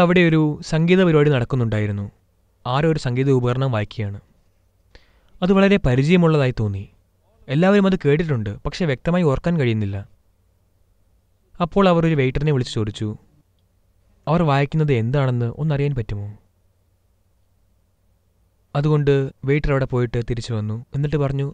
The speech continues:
"അവർ വായിക്കുന്നത് ഒരു വയലിനാണ്." അതായത് നിങ്ങൾ കാര്യങ്ങൾ കേൾക്കുക മാത്രമേ ചെയ്യുന്നുള്ളൂ, ശ്രദ്ധിക്കുന്നില്ല. നിങ്ങൾ ആത്മാർത്ഥമായി ഇപ്പോൾ ശ്രദ്ധിക്കുകയാണെങ്കിൽ അപ്പോൾ നിങ്ങൾക്ക് മനസ്സിലാകും.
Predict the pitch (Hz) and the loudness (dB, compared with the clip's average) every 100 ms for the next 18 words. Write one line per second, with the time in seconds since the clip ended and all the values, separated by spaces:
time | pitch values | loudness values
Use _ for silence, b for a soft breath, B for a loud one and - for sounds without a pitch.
0 | - 170 151 147 151 151 139 131 113 120 | -6 -4 -4 -4 -4 -4 -2 -2 -2 -4
1 | 123 101 101 - _ _ _ _ _ _ | -4 -6 -12 -20 _ _ _ _ _ _
2 | _ _ _ _ _ _ _ _ _ _ | _ _ _ _ _ _ _ _ _ _
3 | _ _ _ _ _ _ _ _ _ _ | _ _ _ _ _ _ _ _ _ _
4 | _ _ _ _ _ _ _ _ _ _ | _ _ _ _ _ _ _ _ _ _
5 | _ _ _ _ _ _ _ _ _ _ | _ _ _ _ _ _ _ _ _ _
6 | _ - 120 123 131 135 135 139 - 117 | _ -6 -2 0 2 2 0 -2 -2 0
7 | 127 139 - 120 147 151 135 131 135 131 | 0 0 -2 -4 -2 0 0 0 -2 -2
8 | 120 117 107 104 - 123 139 131 104 104 | -2 -2 -4 -6 -6 -6 -4 -4 -6 -10
9 | - _ _ _ _ _ _ _ _ _ | -16 _ _ _ _ _ _ _ _ _
10 | - 120 151 156 139 165 170 165 175 170 | -8 -2 2 2 2 2 2 2 2 2
11 | 160 147 151 147 147 - _ _ _ _ | 2 2 4 4 0 -10 _ _ _ _
12 | _ _ _ _ _ _ _ _ _ _ | _ _ _ _ _ _ _ _ _ _
13 | - 139 135 147 175 165 147 139 135 - | -4 -2 0 0 0 2 2 2 0 0
14 | 185 170 147 120 113 120 104 101 | 0 0 0 -2 -2 -4 -6 -6